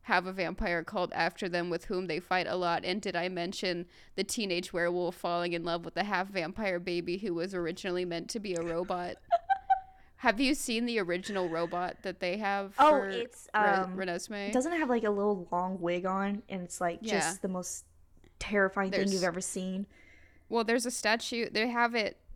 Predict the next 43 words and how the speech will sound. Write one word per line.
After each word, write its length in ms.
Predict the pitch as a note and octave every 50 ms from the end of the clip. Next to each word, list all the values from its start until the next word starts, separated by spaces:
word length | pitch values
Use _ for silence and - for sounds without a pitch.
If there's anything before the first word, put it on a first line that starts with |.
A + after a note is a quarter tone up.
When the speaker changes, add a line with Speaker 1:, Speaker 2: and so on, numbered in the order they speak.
| - - -
Speaker 1:
in, 100 | G#3 A3
like, 160 | G#3+ A3 -
a 60 | G#3
little 240 | F#3+ G3+ G3+ G#3 A3
box 500 | G3+ - - F#3 F#3 G3 G3+ - - -
and 160 | F#3+ E3 G3
Forks 640 | - - F#3 E3+ E3+ E3+ E3+ - - - - - - _ _ - - - - - - - - - - - - -
on 160 | G#3 G3+ G3+
display, 640 | F#3+ G3 G3 - - - F#3 F3+ F3+ E3+ E3 D#3+ -
and 180 | - - F3 E3
it 140 | D3+ - -
just 440 | - - F#3 F#3+ - - - - - -
says, 340 | - - C#3 D3+ E3+ - -
"Chuck 320 | - - - F#3 F3+ -
Esme." 540 | - C3 D#3 F3+ - - F3+ - - D3 D#3+ F#3 - - - _ _ -
Speaker 2:
<laughs> 60 | E4+ A4+ B4 A#4 C5+ C5+ B4+ B4+ B4 B4 - - - - - - - - - - - - -
That, 240 | A#3+ - - - -
okay, 340 | A3+ A#3 B3 A3 E3+ - - - -
I 160 | E3+ F3+ G3+
wanna 240 | B3 C#4 C4+ A#3 G3+
see 240 | G3+ - - G#3 F3+
a 40 | F3
movie 300 | F3+ F3 F3 E3 F3 F3
made 260 | E3+ E3+ E3+ E3 E3
about 400 | E3+ E3 F3 D#3 D#3+ D#3 - -
the 120 | G3 F3
robot 500 | E3+ F3 E3+ E3+ E3+ E3+ E3 D#3+ - -
baby 540 | - D#3+ D#3+ E3 D#3+ - - - - F#3 - _
that 80 | - D#3
was 120 | E3 -
supposed 260 | - - - - -
to 60 | -
be 100 | A3 A3
Speaker 1:
Mm-hmm. 220 | - - - - -
Speaker 2:
used. 220 | G3+ G3 - - -
I 160 | - E3+ F3
wanna 180 | F3+ F3 D3+ D#3
see 140 | - - D3
a 20 |
movie 200 | C#3+ C3+ C#3+ -
Speaker 1:
Mm-hmm. 120 | - -
Speaker 2:
about 160 | - - - -
that. 300 | - - - - -